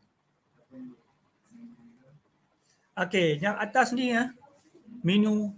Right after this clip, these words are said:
bar. Menu bar. Ini adalah menu yang besar, di mana kalau kita nak pergi lebih cepat, kita akan klik,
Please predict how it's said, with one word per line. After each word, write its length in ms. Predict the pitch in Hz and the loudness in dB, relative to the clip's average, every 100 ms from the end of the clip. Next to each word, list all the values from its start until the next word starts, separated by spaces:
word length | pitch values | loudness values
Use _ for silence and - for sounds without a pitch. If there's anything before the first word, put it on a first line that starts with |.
| - | -6
bar. 320 | 160 151 113 _ _ _ _ _ _ | -2 -2 -2 _ _ _ _ _ _
Menu 400 | 147 190 202 190 | -4 0 0 0
bar. 240 | 160 123 - _ _ _ _ _ _ _ | -2 -4 -10 _ _ _ _ _ _ _
Ini 320 | - 165 214 165 | -4 -2 0 -2
adalah 560 | 175 185 185 180 180 | -2 0 2 2 0
menu 320 | 165 180 180 | -2 -4 -2
yang 160 | 170 165 | -2 -2
besar, 640 | 151 170 156 160 190 233 - _ _ - | -4 -6 -4 -2 -4 -6 -16 _ _ -8
di 80 | |
mana 160 | 156 180 | -6 -6
kalau 560 | 175 165 165 160 160 156 | -4 -2 -2 -2 -4 -6
kita 320 | 160 - 165 | -10 -4 -4
nak 240 | 160 - | -4 -8
pergi 160 | 156 165 | -6 -6
lebih 220 | 156 156 | -6 -10
cepat, 320 | - 196 208 - _ _ _ | -12 -8 -8 -8 _ _ _
kita 240 | _ - 156 | _ -8 -8
akan 180 | 160 151 | -6 -8
klik, 180 | 165 | -8